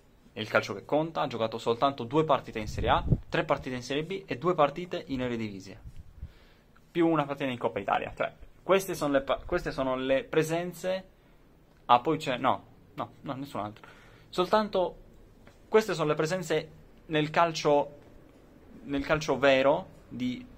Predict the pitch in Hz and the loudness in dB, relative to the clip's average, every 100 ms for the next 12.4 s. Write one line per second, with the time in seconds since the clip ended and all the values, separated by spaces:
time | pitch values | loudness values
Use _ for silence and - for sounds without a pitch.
0 | - - 127 - 123 120 - 120 101 98 | -18 -10 -8 -8 -10 -10 -4 -2 -2 -2
1 | 147 139 120 120 131 123 113 117 117 110 | -2 -2 -4 -6 0 2 2 -2 -4 -4
2 | 110 104 - - - 117 113 131 131 131 | -2 -2 -4 -18 -4 4 6 6 6 2
3 | 127 - - 107 110 110 107 107 107 - | 0 -4 -10 -6 0 0 -2 -2 -2 0
4 | 120 117 120 131 131 123 117 110 110 110 | -4 -4 -4 -4 -2 -2 -2 0 -2 -4
5 | 110 107 113 151 170 170 170 113 110 110 | -4 2 2 2 -2 -2 -4 -6 -2 -2
6 | 104 107 107 107 104 107 107 120 - 156 | -2 -4 -4 -4 -6 -6 -6 -6 -2 2
7 | 151 147 147 - - - - 131 135 127 | 4 4 0 -12 -20 -20 0 4 4 4
8 | 127 123 117 110 - - - - - - | 4 4 2 -2 -4 -18 -20 -20 -20 -20
9 | - - - 110 107 104 101 110 120 120 | -20 -10 -2 0 0 -2 -2 -2 0 -2
10 | 123 117 117 117 131 156 139 117 120 120 | -2 -4 -4 -4 -2 -2 -2 -2 -2 -4
11 | 113 110 110 110 110 131 131 117 110 131 | -2 -4 -2 -6 -2 -2 -2 -8 -2 4
12 | 135 123 120 135 | 4 4 -2 -4